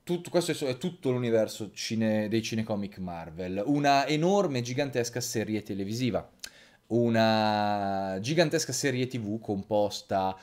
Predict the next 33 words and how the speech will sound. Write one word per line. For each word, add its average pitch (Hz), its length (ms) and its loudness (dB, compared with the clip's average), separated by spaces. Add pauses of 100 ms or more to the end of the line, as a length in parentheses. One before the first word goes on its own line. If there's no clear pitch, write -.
(220)
da 98 560 2
svariati 117 480 4
episodi, 107 680 0
anche 95 220 -4
distaccati 95 460 -10
tra 95 140 -6
loro 98 300 0
con 87 180 -10
vari 107 260 4
protagonisti, 98 760 -2
una, 107 800 0
eh, 95 60 -2
spettacolare 131 840 4
ragnatela 110 640 2
di 95 140 -4
personaggi 107 600 -4
ed 98 80 -4
eventi 127 600 0 (240)
che 175 140 4
va 165 320 8
a 127 380 4 (520)
fondersi 165 880 2
in 120 100 -2
quello 127 320 4
che 160 140 0
poi 127 400 6
è 101 140 4
appunto 90 720 -6
Avengers 90 600 -6
Endgame, 98 680 0
che 170 160 4
è 123 40 6
una 120 320 0